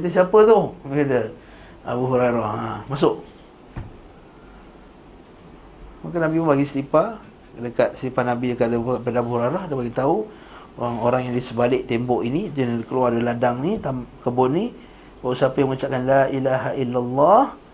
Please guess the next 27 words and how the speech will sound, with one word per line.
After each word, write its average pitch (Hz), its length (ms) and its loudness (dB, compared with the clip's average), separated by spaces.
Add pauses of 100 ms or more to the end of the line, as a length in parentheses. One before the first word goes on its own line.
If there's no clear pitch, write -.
(360)
mati 123 400 -2
di 123 80 2
atasnya, 151 800 0 (160)
masuk 127 160 -4
syurga. 113 400 -2 (3250)
Maka 127 180 -4
sampai 156 400 2
kat 139 140 0
Umar 127 240 0
Al-Khattab. 113 840 -4
Umar 123 160 -2
Al-Khattab 147 400 2
dengar 156 320 4
je 156 80 2
hadis 156 300 4
ni, 175 80 -2
dia 131 100 0
tolak 147 460 6
Abu 147 160 6
Hurairah 165 160 0
sampai 143 320 0
terduduk 139 400 0
Abu 117 160 0
Hurairah 117 160 2
atas - 160 -4
punggung 113 320 -2
dia. 101 160 -12